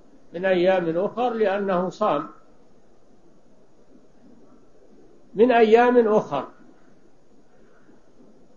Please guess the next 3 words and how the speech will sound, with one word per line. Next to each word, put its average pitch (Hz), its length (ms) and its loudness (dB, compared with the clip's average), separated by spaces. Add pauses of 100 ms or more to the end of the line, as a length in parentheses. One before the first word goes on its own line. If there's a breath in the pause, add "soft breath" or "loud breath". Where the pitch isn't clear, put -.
(540)
وأطلق 190 960 2
سبحانه 196 640 -2
وتعالى 180 880 0